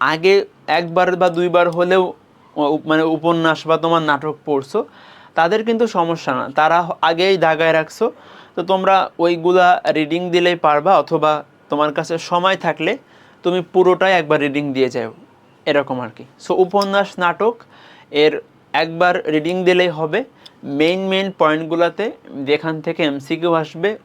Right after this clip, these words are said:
ওইটা বেশি ফোকাস দিবা। So, এইটা হলো তোমার overall বাংলার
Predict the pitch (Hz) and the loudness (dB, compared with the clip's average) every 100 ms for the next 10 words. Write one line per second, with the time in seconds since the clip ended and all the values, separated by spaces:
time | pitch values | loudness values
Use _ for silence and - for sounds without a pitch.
0 | - 143 151 143 143 143 135 135 135 127 | -6 -4 0 0 0 -4 -8 -6 -4 -4
1 | 117 117 - _ _ _ - - - _ | -6 -12 -16 _ _ _ -20 -20 -20 _
2 | - 160 - 175 175 214 214 220 185 226 | -4 -4 -2 -2 0 2 2 2 2 2
3 | - - - - _ 165 151 165 - _ | -4 -20 -20 -20 _ -2 0 0 -4 _
4 | - - - _ _ 151 175 185 220 226 | -20 -20 -20 _ _ 0 0 2 0 2
5 | 262 - 160 139 156 165 175 180 | 0 -2 -10 -2 0 0 2 2